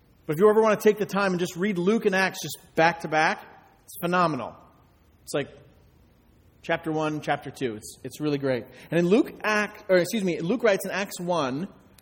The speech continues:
when Jesus is, is about to be taken up, ascended into heaven, he says this,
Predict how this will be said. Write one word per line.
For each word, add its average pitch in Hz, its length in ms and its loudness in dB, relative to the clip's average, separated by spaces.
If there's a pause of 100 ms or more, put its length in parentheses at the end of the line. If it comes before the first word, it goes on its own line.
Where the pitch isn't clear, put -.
(280)
when 135 140 -8
Jesus 202 440 0
is, 180 300 -2
is 160 220 -2 (220)
about 185 220 2
to 190 60 -4
be 175 80 0
taken 208 340 0
up, 208 320 0 (600)
ascended 208 680 2
into 190 160 -2
heaven, 156 320 0
he 170 120 -6
says 165 280 -2
this, 160 180 0